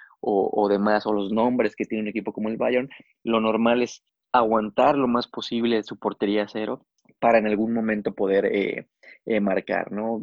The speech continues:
Es-, eso le pudo pasar contra equipos como el, como el City, contra la Juve, que cuando ellos quisieron irles a atacar, al verse, y-, al verse abajo en el marcador,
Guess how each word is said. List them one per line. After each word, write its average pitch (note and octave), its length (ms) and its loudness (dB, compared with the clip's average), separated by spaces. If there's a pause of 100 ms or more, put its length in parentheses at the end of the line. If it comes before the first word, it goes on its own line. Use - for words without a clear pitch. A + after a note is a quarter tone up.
(220)
Es-, A#2 160 -2
eso B2 240 -2
le A2+ 80 0
pudo A#2 240 -2
pasar G#2+ 320 -2
contra G#2 240 -4
equipos G#2+ 300 -12
como G#2 260 -2
el, A2+ 240 -6
como G#2 220 -6
el G2+ 60 -8
City, B2 240 -2
contra G#2 260 -4
la G2+ 100 0
Juve, B2+ 300 2
que G#2 120 -4
cuando G#2 280 -2
ellos A2+ 240 -2 (300)
quisieron B2 520 0
irles A#2+ 220 0
a A2+ 40 -6
atacar, A2+ 540 -2
al G#2 200 0
verse, G#2+ 300 0
y-, A#2 300 -2 (120)
al G#2 160 0
verse A2 240 -2
abajo A#2 480 2
en A#2 60 -4
el G#2+ 100 -6
marcador, G#2 500 -2